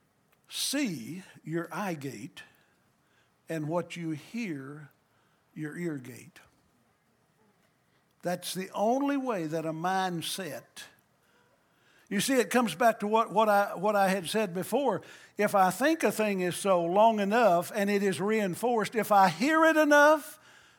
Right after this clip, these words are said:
and see it enough, in my thinking,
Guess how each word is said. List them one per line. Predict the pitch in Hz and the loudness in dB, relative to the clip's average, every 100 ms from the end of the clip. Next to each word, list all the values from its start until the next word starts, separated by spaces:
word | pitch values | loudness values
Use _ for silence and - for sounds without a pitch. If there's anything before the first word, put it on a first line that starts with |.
| - | -2
and | 208 226 175 | 2 2 2
see | - 320 370 | -2 0 4
it | 240 | 4
enough, | 170 160 147 131 175 - - _ _ _ _ _ _ _ _ _ _ _ _ _ - | 2 0 -2 -4 -12 -16 -20 _ _ _ _ _ _ _ _ _ _ _ _ _ -4
in | 220 208 | -2 0
my | 196 185 180 | 0 0 -2
thinking, | - - 269 359 370 - 175 156 165 | -6 -8 -2 -2 -2 -6 -6 -4 -4